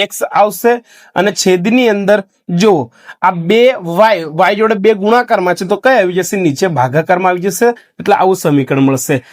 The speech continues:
ચાલો, હવે આપણે શું કરવાનું છે? હવે આપણે શું કરવાનું છે? તો જુઓ,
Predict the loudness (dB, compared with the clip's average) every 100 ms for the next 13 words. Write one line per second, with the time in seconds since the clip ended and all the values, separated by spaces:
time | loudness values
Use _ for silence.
0 | _ 0 0 0 0 2 2 2 0 -2
1 | -2 0 2 2 2 0 0 0 -2 _
2 | _ _ -2 2 4 2 0 -4 -2 -4
3 | 0 0 2 2 0 -2 0 0 -2 _
4 | _ _ _ 2 2 2 0 -4